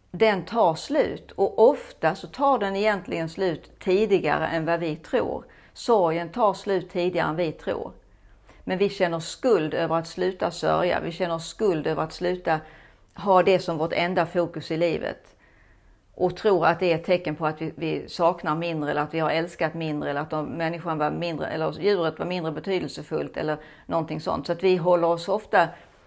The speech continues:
människor tenderar att hålla sig kvar i sorg mycket längre än nödvändigt. Vilket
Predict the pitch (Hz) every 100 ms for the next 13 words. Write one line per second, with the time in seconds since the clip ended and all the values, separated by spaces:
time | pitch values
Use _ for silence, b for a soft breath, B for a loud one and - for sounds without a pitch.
0 | B B B - _ - 202 233 196 185
1 | 196 233 214 180 185 175 165 165 165 202
2 | 170 135 165 160 190 156 156 151 180 185
3 | 208 175 170 160 147 147 143 143 - -
4 | - - _ _ _ _ _ _ _ _
5 | _ _ _ _ _ _ _ _ _ -
6 | 170 180 180